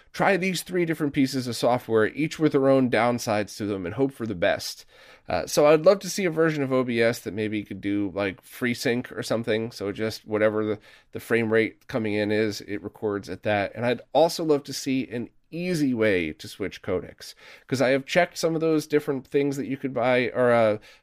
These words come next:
the different plugins you could install that allow you to do, like, ProRes captures, but I have not had good luck with those. The best luck I had by far was just with, uh, the configuration that Yoshiyuki Blade showed me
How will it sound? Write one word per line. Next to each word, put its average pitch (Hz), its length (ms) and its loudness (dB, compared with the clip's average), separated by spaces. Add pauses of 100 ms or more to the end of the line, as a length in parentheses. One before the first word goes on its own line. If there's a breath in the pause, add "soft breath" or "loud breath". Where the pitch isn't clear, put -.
(140)
the 139 120 2
different 139 360 0
plugins 139 420 2
you 139 80 4
could 135 140 -6
install 131 480 4
that 113 180 2
allow 113 260 0
you 113 220 -2
to 110 140 -18
do, 110 260 -2
like, 95 340 -4
ProRes 127 520 2
captures, 127 640 -2 (400 loud breath)
but 143 240 2
I 135 80 4
have 135 320 2
not 131 260 4
had 120 240 2
good 107 160 -4
luck 104 220 -4
with 82 100 -12
those. - 400 -8
The 120 60 -6
best 120 280 -2
luck 120 140 -2
I 110 100 -2
had 110 220 -2
by 98 140 -2
far 107 340 4
was 92 100 -8
just - 280 -8
with, - 340 -6
uh, 90 260 2
the 101 120 -8
configuration 98 720 -4
that 82 180 -6
Yoshiyuki 101 600 -4
Blade 90 240 -2
showed 95 240 -2
me 87 220 -4